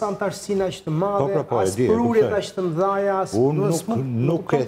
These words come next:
Speaker 2: them këtë gjë sepse nuk mund të filloj nga partitë e vogla kjo gjë. Sepse në vetvetiu, në një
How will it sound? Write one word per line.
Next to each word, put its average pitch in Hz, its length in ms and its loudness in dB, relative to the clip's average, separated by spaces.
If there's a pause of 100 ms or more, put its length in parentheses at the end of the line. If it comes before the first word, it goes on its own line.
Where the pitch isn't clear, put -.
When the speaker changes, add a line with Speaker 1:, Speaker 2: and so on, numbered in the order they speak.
Speaker 2:
them 139 260 -2
këtë 131 240 0
gjë 131 120 2 (100)
sepse 123 280 -2
nuk 135 220 -4
mund 143 220 -2
të - 80 -6
filloj 127 320 2
nga 107 120 -2
partitë 104 300 -2
e 92 80 -2
vogla 87 320 -2
kjo 78 160 -2
gjë. 71 160 -6 (460)
Sepse 104 380 -2 (200)
në 98 120 -4
vetvetiu, 117 680 0 (720)
në 92 260 0
një 120 80 0